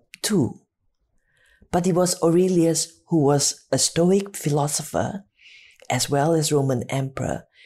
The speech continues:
reigning from one six one to one eighty C E, who first taught us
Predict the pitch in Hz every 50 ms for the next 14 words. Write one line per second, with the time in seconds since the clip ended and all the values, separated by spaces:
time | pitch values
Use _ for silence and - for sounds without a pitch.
0 | - - _ _ - 156 160 160 160 160 165 160 160 151 156 - 147 139 135 143
1 | 165 196 202 202 - - - - - - 165 160 147 139 143 147 151 147 - _
2 | _ _ _ _ - 131 127 135 143 151 165 160 160 - 147 143 143 143 - 151
3 | 147 131 131 131 135 - _ _ _ _ _ _ - - - 165 151 139 127 -
4 | - - 131 147 127 113 - - - _ _ _ _ _ _ _ _ - 143 -
5 | - 131 135 139 131 - - - 151 139 107 - - - 135 131 - 50 - -
6 | - - -